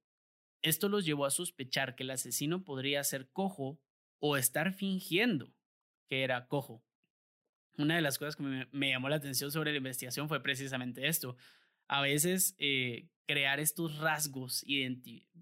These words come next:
identificables en las personas que puedan desviar la atención de otros.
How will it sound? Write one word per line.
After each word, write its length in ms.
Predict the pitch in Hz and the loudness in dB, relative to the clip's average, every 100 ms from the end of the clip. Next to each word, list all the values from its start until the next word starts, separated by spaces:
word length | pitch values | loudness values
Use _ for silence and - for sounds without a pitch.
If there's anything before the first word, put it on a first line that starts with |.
| - | -8
identificables 1080 | 170 143 139 131 127 - 143 139 127 123 - _ _ _ - | -2 0 0 -6 -8 -2 0 0 -2 -4 -6 _ _ _ -4
en 140 | 131 | -2
las 160 | 127 - | -2 -4
personas 520 | 127 127 143 160 170 | -2 0 0 0 -2
que 140 | 147 | -6
puedan 540 | 127 135 143 151 151 127 | -6 -2 2 2 0 -2
desviar 580 | 127 120 127 147 160 | -6 -6 -2 0 0
la 80 | 156 | -2
atención 400 | 147 127 123 127 | -6 -6 -6 -4
de 80 | 127 | -2
otros. 300 | 143 127 - | -2 -6 -8